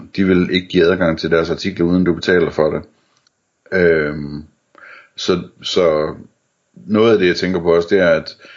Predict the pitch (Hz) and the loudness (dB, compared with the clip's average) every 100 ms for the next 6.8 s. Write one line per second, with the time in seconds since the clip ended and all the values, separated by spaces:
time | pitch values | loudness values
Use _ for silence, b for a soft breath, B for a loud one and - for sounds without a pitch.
0 | B 95 90 90 92 87 85 - 107 92 | B -12 -8 -2 0 0 -2 0 -2 -2
1 | - 95 85 80 92 87 80 - 82 - | -2 -4 -4 -2 0 0 -2 0 -2 0
2 | 80 90 92 78 - - 90 71 - 117 | 0 0 0 -4 -6 -6 -6 -6 -2 2
3 | 107 85 - - - 82 80 76 78 87 | 2 0 -4 -10 -2 2 2 2 -2 0
4 | 90 87 87 87 80 80 78 78 80 87 | 0 0 0 0 2 2 0 -2 -4 -6
5 | - - 107 - 82 80 87 117 127 - | -4 0 0 2 0 2 2 0 -4 -14
6 | B B B B B - 90 - | B B B B B -2 -2 -2